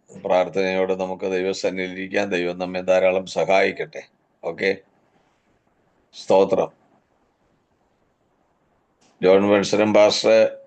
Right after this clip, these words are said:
പറഞ്ഞിട്ടാണ് ചെയ്തത്. ഇതിലെ എല്ലാവരെയും കർത്താവ് ധാരാളം അനുഗ്രഹിക്കട്ടെ. ശുശ്രൂഷയ്ക്കായി തന്റെ മകനെ ക്ഷണിക്കുന്നു. കർത്താവിന്റെ നാമം മഹത്വപ്പെടട്ടെ.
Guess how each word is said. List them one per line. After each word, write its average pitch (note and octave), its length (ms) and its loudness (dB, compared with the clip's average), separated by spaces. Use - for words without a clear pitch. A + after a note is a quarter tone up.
പറഞ്ഞിട്ടാണ് G#2+ 680 2
ചെയ്തത്. G#2+ 560 0
ഇതിലെ F#2+ 460 -2
എല്ലാവരെയും G#2 640 -2
കർത്താവ് G#2+ 460 2
ധാരാളം G#2+ 400 2
അനുഗ്രഹിക്കട്ടെ. A2+ 840 0
ശുശ്രൂഷയ്ക്കായി G#2 920 0
തന്റെ F2+ 140 -4
മകനെ F#2 380 0
ക്ഷണിക്കുന്നു. G2 560 -4
കർത്താവിന്റെ E2+ 1000 -6
നാമം E2+ 400 -6
മഹത്വപ്പെടട്ടെ. E2 720 -10